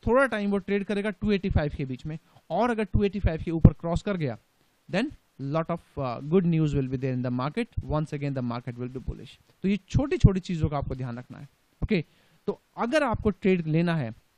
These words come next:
आपको swing trade लेना है निफ्टी में और उसमें, तो आप कर सकते हैं, alright? So that's all about the Nifty, guys।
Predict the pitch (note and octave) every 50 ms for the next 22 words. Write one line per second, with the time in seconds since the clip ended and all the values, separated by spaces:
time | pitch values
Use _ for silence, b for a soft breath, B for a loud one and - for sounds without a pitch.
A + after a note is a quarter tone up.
0 | _ _ - D3 D#3 - F#3 D#3+ - - G#3 A3+ A3+ G3+ - F#3 E3+ D#3 D3+ D3
1 | C#3+ D3 D#3 D#3 C#3+ D3 D3 E3 - - - D#3+ D#3 D3+ C#3+ C#3+ C#3+ - _ _
2 | _ _ - C#3+ D3 C#3+ D#3+ G3+ A#3 A3+ _ _ _ _ - - A#2 - - G#2+
3 | B2+ - - _ _ - C3 B2 _ - A#2+ C#3 G3 B3 A#3+ - _ _ _ _
4 | - D#3 D3 F3+ F3+ - - A#3+ B3 A#3+ A3+ A3+ A3+ A3+ - A3+ F#3 F3 F3+ -
5 | - B3+ A3 F#3+ G3 A3 D#4+ -